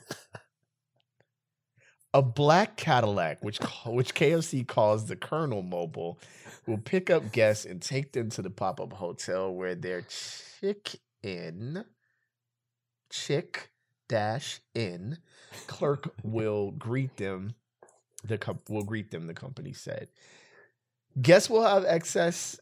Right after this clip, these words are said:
to, access to a private cinema, a hot winger arcade machine,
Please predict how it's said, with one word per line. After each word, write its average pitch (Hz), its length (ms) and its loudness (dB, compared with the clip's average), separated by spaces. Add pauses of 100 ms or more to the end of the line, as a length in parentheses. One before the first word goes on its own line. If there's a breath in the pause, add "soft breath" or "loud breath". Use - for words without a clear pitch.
(100)
to, 151 260 -2
access 147 360 0
to 139 100 0
a 113 60 0
private 170 680 2
cinema, 107 500 -6 (960)
a 120 80 2
hot 170 480 -2 (120)
winger 156 600 -4
arcade 127 500 0
machine, 87 640 -8